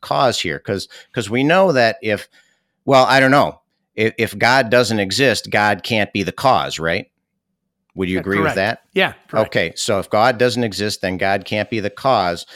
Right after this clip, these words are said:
Speaker 1: So if we're trying to make an argument that God exists, but in order for us to make that argument, we have to assume God exists.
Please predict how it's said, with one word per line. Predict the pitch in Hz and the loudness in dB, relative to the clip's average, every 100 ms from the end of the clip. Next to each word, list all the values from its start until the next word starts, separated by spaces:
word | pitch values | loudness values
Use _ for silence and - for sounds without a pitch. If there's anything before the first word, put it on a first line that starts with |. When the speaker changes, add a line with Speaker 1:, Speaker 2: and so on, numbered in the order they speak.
| - _ | -20 _
Speaker 1:
So | - - 117 110 - _ _ | -8 0 2 2 -4 _ _
if | 123 123 - | 0 0 2
we're | 123 | 0
trying | 117 - 151 160 160 | 0 -2 2 2 0
to | 135 | 0
make | 131 131 | 0 0
an | 104 - | -4 0
argument | 156 185 120 92 87 - - _ _ _ _ _ | 0 2 0 -2 -2 -6 -18 _ _ _ _ _
that | 107 101 | -2 0
God | 120 120 113 | 0 2 2
exists, | 95 101 104 160 101 - - - - - _ _ _ _ _ _ _ _ _ _ _ _ - | 0 -2 2 4 2 -2 -6 -8 -8 -12 _ _ _ _ _ _ _ _ _ _ _ _ 0
but | 117 | 0
in | 117 123 | 2 2
order | 156 151 | 4 2
for | - 139 | 2 0
us | - | 2
to | 113 | 0
make | 113 190 - | 2 2 2
that | 120 | 2
argument, | 107 98 107 113 | 2 0 -2 -2
we | 113 | 0
have | 117 - | 0 0
to | 113 | -2
assume | 110 - 135 127 117 | -2 0 2 2 2
God | 113 107 | 2 2
exists. | 107 139 170 - - - - | 0 0 0 -2 -8 -10 -10